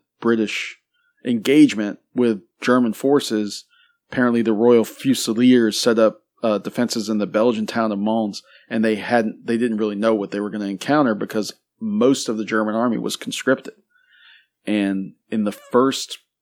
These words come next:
five minutes of this battle, I think the Germans lost, like, three hundred men. In the first ten minutes or five minutes or ten minutes of the battle, they lost, like, three hundred men.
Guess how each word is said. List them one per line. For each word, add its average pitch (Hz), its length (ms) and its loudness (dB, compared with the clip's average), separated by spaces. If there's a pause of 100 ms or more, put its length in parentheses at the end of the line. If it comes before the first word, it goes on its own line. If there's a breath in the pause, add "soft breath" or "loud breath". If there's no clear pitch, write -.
(100)
five 120 320 2
minutes 127 320 -4
of 104 100 -6
this 104 160 -8
battle, 104 580 -4
I 113 80 -14
think - 320 -8 (600)
the 107 120 0
Germans 113 500 0
lost, 101 300 0
like, - 180 -6 (420)
three 113 240 -4
hundred 98 340 -6
men. 85 380 -8 (480)
In 117 60 -2
the 110 60 -2
first 123 300 0
ten 117 300 -2
minutes 101 320 -6
or 104 80 -6 (120)
five 101 200 0
minutes 98 220 -8
or - 60 -14
ten 101 180 -8
minutes 104 160 -10
of - 60 -8
the - 120 -8
battle, - 280 -10 (260 soft breath)
they 131 60 2
lost, 127 260 4
like, 107 120 -2
three 110 200 -6
hundred 92 240 -10
men. 101 320 -6